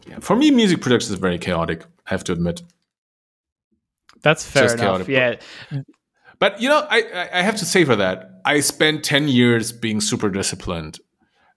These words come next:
Speaker 1: right? I would, like, start a
Speaker 2: Sure.
Speaker 1: song, finish the song, because you, I, I was working for record labels, and everybody's like, "Okay, we need this. Okay,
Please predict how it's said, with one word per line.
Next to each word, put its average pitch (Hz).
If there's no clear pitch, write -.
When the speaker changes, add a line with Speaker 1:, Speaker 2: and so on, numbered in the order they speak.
Speaker 1:
right? 107
I 104
would, 92
like, 80
start 113
a 127
Speaker 2:
Sure. 113
Speaker 1:
song, 107
finish 110
the -
song, 104
because 120
you, -
I, 143
I 175
was 151
working 123
for 104
record 92
labels, 85
and 101
everybody's 92
like, 87
"Okay, 135
we 107
need 90
this. 120
Okay, 90